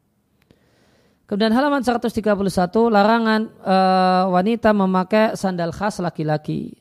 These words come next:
Saudariku muslimah, kita telah ketahui di awal buku ini bahwasanya di antara hukum general berkenaan dengan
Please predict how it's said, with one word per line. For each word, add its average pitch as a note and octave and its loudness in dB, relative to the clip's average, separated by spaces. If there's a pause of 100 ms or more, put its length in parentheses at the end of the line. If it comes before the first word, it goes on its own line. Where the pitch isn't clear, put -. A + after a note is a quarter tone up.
(200)
Saudariku A3 0
muslimah, F#3+ 2 (1040)
kita - -6
telah F3 2
ketahui G3 0
di F#3 2
awal F3 2
buku E3+ -6
ini F3+ 0
bahwasanya F3 -2
di G3 0
antara F#3 2
hukum E3+ 2
general F#3 4
berkenaan E3+ -2
dengan E3 0